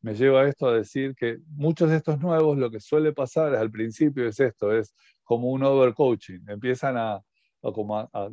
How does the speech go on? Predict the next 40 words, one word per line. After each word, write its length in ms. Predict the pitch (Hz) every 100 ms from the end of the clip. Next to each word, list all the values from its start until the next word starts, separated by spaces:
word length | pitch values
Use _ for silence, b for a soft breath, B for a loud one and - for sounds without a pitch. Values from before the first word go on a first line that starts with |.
| -
a, 840 | 98 95 - 123 _ _ - 104 -
a 60 | 117
explicarle 720 | 107 123 123 120 175 180 175
como 200 | 131 110
si 100 | 110
fuera 280 | 123 151 160
un 80 |
docente 540 | 131 120 - 156 139 -
al 160 | 123 110
alumno 520 | 120 151 143 147 175 B B _
y 120 | 117
termina 500 | 110 110 123 147 151
pasando 540 | 127 104 147 143 127 127
esto 260 | - 135
que 60 | 113
vos 220 | 117 120
decís 380 | 123 - 123 139 _ _ _
de, 240 | 107 107 104
de 220 | 110 110
no 160 | 123 135
ser, 260 | - 127 120 135
eh, 260 | - 104 101 -
claros, 360 | 123 127 127 -
concisos, 760 | 101 104 - 123 110 147 147 -
porque 180 | - 101
al 80 | 101
fin 120 | 143
y 40 | 139
al 100 | 117
cabo 260 | 151 156
perdemos 440 | 123 104 110 110 104
el 100 | 104
tiempo 380 | 113 107 104
valioso 420 | 101 101 123 127 113
del, 460 | 98 - 98 104 -
del 240 | 101 98
entrenado, 640 | 98 92 98 107 127 135
que 120 | 101
es 120 | 92 -
el, 260 | 90 87